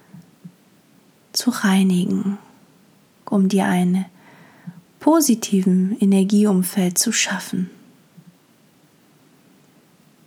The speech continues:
Und stell dir dafür einfach mal vor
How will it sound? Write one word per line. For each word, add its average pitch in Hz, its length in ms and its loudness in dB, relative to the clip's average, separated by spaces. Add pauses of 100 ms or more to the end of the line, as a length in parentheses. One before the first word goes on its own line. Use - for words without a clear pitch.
(800)
Und 196 100 -16
stell 226 380 0
dir 254 160 0
dafür 220 680 0 (100)
einfach 226 420 -4
mal 202 160 2
vor 190 800 -2